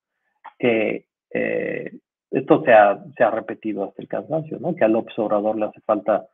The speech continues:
su López Obrador, lo que te decía la vez pasada de Kenia López Rabadán, ¿no? Que tú decías, "Es que no hay nadie que le conteste las mañaneras", y yo te decía,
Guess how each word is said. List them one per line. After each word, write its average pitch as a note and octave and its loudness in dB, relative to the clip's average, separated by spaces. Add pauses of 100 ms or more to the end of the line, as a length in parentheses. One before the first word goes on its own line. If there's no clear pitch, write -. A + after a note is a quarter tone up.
(200)
su A#2 -6
López A2 -4
Obrador, A2+ -2
lo B2 -4
que A#2 -10
te G#2+ -4
decía A#2 0
la A2 2
vez G#2+ -6
pasada G#2 -2
de G2 -8
Kenia G#2+ -2
López G#2+ -4
Rabadán, G2 2
¿no? C3 -6
Que - -18
tú G#2+ -8
decías, G#2+ -10
"Es C#3+ -6
que D#3+ 2
no D3+ 4
hay D3+ 4
nadie C#3+ 2
que B2+ -6
le A2+ -4
conteste A#2 -6
las A2 -6
mañaneras", A2 -8
y A2+ -14
yo A2 -14
te - -20
decía, A2+ -8